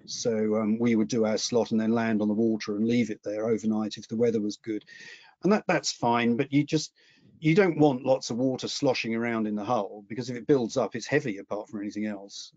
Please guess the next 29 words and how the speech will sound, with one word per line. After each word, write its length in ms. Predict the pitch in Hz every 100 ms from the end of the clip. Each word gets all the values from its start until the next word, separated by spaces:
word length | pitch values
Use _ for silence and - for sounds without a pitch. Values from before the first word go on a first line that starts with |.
| 117
um, 380 | 113 113 113 117 _ _ _ -
and 140 | 127
it, 100 | 123 -
you, 180 | 131 127 127
you 120 | 139
just 160 | 143 -
don't 220 | 135 123
want 320 | 127 131 -
it 80 | 110
there. 260 | 101 98 107
So, 580 | - - - 120 120 123 156
but 100 | 151
it, 180 | 156 -
but 120 | 165
in 140 | 196
itself, 520 | 151 - - 160 117
fresh 360 | - 160 135 -
water's 340 | 131 123 104
not 180 | 127 110
corrosive, 460 | - 120 123 - 107 - - - _ _
but 180 | - 160 -
it 140 | 151 151
does, 260 | 185 156 120 _ -
it 140 | 139
does 180 | 170 151
get 240 | 123 151
in 200 | 151 165 127
everywhere. 520 | 104 104 98 101 101
So, 180 | -